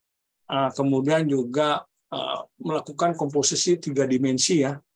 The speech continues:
Jadi tiga dimensi menjadi, eh, citra yang apa, fotorealistik gitu ya. Jadi menghasilkan fotorealistik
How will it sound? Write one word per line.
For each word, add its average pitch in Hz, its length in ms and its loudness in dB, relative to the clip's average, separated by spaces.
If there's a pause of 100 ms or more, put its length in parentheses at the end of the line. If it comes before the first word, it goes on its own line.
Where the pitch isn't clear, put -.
(320)
Jadi 131 240 -8
tiga 127 320 -2
dimensi 127 560 0
menjadi, 135 560 2 (160)
eh, 139 320 0
citra 254 480 -2
yang 165 380 0
apa, 131 340 -6 (400)
fotorealistik 170 800 2
gitu 123 240 -6
ya. 131 60 -10 (720)
Jadi 127 240 -8
menghasilkan 135 560 0
fotorealistik 131 800 -2